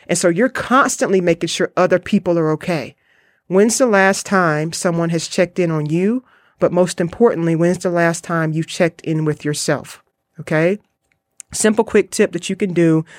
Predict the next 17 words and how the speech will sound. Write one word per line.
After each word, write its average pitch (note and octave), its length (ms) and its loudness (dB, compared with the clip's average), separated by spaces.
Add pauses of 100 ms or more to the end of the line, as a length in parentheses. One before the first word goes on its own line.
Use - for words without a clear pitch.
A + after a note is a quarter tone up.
(200)
do F3+ 180 4
a E3+ 40 6
self G3 500 0
scan D#3+ 600 0
of D#3 140 -6
how E3+ 200 0
you're F#3 140 2
doing F3 280 2
in F3 80 0
your F#3+ 120 0
mind, E3+ 500 0 (240)
how D#3 100 -2
you're D#3+ 160 2
doing F3 280 2
in F#3 100 0
your F#3 80 2
body, D#3+ 480 2